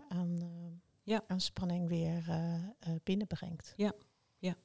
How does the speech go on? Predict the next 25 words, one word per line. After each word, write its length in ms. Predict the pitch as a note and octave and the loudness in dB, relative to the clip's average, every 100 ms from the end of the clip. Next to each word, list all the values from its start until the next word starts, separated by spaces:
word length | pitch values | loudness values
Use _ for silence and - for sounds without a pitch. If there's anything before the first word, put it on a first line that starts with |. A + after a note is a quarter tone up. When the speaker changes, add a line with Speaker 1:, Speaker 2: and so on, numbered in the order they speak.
| _ | _
Speaker 1:
Hè, 120 | G#3+ | -6
zonder 480 | F3+ E3+ D#3+ D#3+ F#3+ | -2 -2 0 -2 2
irrealistisch 760 | E3 D3+ D#3 E3 D#3+ - E3+ | 2 4 4 4 2 2 0
of 140 | F3 - | -2 2
af 200 | G3+ - | 2 4
te 140 | G3 | 0
dekken. 480 | D#3 C#3+ - G3 C4 - | 2 0 0 -2 -4 -8
Maar 420 | F#3+ F#3 F3 E3+ | -10 -4 0 0
wel, 460 | E3+ E3+ E3+ E3+ A3+ B3 | 0 2 2 0 -2 -2
ehm, 440 | E3+ E3+ E3+ E3 D#3+ E3 - _ _ _ | -2 0 0 0 -2 -6 -14 _ _ _
ook 220 | - D#3+ - | 0 0 2
elke 240 | E3+ - | -2 -2
keer 200 | - F3 | -6 -4
weer 320 | F3 E3+ F3 - | -2 0 -2 -4
vertrouwen 520 | - - - F3 F3+ F3+ | -10 -8 0 2 4 2
te 100 | - | -2
putten 360 | - F3 F3+ | -2 -2 -2
uit, 240 | - E3+ - | 0 0 0
ja, 60 | E3+ | -2
maar 140 | E3 | -2
er 60 | F3 | 2
staat 380 | - - G#3 - | 0 2 -2 0
gewoon 360 | F3+ F#3 F3+ - | 4 6 6 6
een 200 | F#3 E3+ | 6 8
mooi, 420 | F3 F3 F3 | 10 10 8